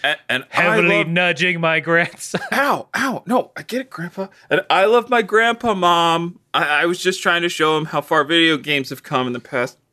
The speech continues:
Speaker 2: Mm-hmm.
Speaker 1: fifteen years
Speaker 2: Our
Speaker 1: and
Speaker 2: games weren't, weren't on the screen. They were on the streets. Stick and hoop.
Speaker 1: Okay,
Speaker 2: Uh,
Speaker 1: as
Speaker 2: kick,
Speaker 1: long
Speaker 2: kick
Speaker 1: as
Speaker 2: the
Speaker 1: you
Speaker 2: can.
Speaker 1: two boys are, are, are having some fun and, and being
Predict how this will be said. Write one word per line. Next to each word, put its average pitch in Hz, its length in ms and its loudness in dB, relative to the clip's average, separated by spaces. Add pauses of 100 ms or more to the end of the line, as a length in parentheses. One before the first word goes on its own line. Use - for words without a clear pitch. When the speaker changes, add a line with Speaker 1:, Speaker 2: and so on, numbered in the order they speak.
(540)
Speaker 2:
Mm-hmm. 127 320 -8
Speaker 1:
fifteen 131 480 -2
years 127 540 2
Speaker 2:
Our 277 140 4
Speaker 1:
and - 80 -2
Speaker 2:
games 240 300 2
weren't, 269 280 -2
weren't 254 260 2
on 233 160 0
the 220 80 -4
screen. 254 560 -2
They 226 140 6
were 226 120 4
on 214 120 4
the 214 80 -4
streets. - 880 -4 (500)
Stick - 380 -2
and 202 100 0
hoop. 262 400 -4 (720)
Speaker 1:
Okay, 175 840 4
Speaker 2:
Uh, - 60 -14
Speaker 1:
as 165 160 2
Speaker 2:
kick, - 60 -8
Speaker 1:
long 131 200 2
Speaker 2:
kick 175 80 -4
Speaker 1:
as 180 40 -16
Speaker 2:
the 220 80 -2
Speaker 1:
you 220 60 -6
Speaker 2:
can. 220 340 0
Speaker 1:
two 220 60 4
boys 220 200 2
are, 220 220 2
are, 165 340 0
are 135 140 2
having 147 400 -4
some 202 200 -10
fun 185 640 0 (340)
and, 117 200 -2
and 104 220 -8
being 156 360 -4